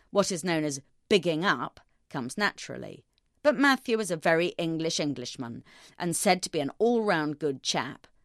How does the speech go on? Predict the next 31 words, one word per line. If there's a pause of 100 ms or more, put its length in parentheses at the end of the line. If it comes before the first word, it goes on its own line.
(360)
and
so
this
post
is
rather
important. (580)
Something
is
happening
out
there
on
the
social
networks. (440)
The
rules
of
office
politics
are
changing, (480)
and
I'm
not
sure
I
like
it
one